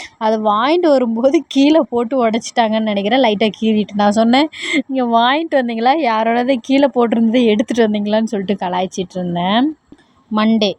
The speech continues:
So, இது வந்து இன்னைக்கு உள்ளது. So, அஞ்சு நாற்பதுக்கு தான் எழும்புனேன். எழும்புனதுக்கப்புறம் வந்து,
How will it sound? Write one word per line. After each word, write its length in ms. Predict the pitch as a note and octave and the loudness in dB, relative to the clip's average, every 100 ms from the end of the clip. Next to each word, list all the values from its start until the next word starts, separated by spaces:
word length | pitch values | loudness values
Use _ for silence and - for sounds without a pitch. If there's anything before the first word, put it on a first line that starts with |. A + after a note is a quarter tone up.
| _ - | _ -12
So, 220 | - A#3 | 0 2
இது 180 | A3+ A#3+ | 2 2
வந்து 240 | A#3+ D4+ | 2 2
இன்னைக்கு 440 | B3 G#3 A3 - | 0 0 -2 -4
உள்ளது. 460 | G3 F3+ F3+ B3 E4 | -4 -4 0 0 0
So, 160 | - G#3 | -2 -2
அஞ்சு 440 | F#3+ G3+ A#3+ C4+ | 0 0 2 2
நாற்பதுக்கு 440 | A#3+ G3+ G#3 G#3 | 0 -2 -4 -4
தான் 120 | G3+ A3+ | 0 0
எழும்புனேன். 520 | G3+ G3 G3 G3 G3+ | 0 0 -2 -4 -2
எழும்புனதுக்கப்புறம் 960 | A3 A#3+ C4 B3+ A3 - G3+ A3 A3+ | -2 0 2 0 -2 -2 -2 -2 0
வந்து, 440 | A3 G3 G3 C4 | 0 -2 0 0